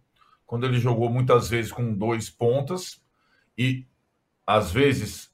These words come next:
sem o Bruno Henrique, com Luiz Henrique e Cebolinha. Acho que o Cebolinha foi um dos, é, mais, assim, valorizados pela chegada do Tite. Então,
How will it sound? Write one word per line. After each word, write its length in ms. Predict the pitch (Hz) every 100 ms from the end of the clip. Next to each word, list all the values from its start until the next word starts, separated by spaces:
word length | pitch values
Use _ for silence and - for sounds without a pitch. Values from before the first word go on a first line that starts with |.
| _
sem 360 | - - 175
o 40 | 185
Bruno 240 | 127 127
Henrique, 320 | 98 127 131
com 160 | - 110
Luiz 220 | 120 120
Henrique 400 | 117 101 127 117
e 20 |
Cebolinha. 640 | 110 110 95 95 123 170 -
Acho 140 | 95
que 60 | 123
o 20 |
Cebolinha 480 | - 123 117 113 131
foi 160 | 127 131
um 60 |
dos, 400 | 110 95 - - _ _ _ _ _ _ -
é, 220 | 78 78 80 - _
mais, 440 | 95 123 135 127 127
assim, 440 | 107 123 117 98
valorizados 920 | 85 139 143 160 143 135 147 170 117 -
pela 400 | - 107 95 85
chegada 440 | - 107 117 110
do 140 | 107 98
Tite. 460 | 127 135 - - _ _ _ _ _
Então, 360 | 85 151 185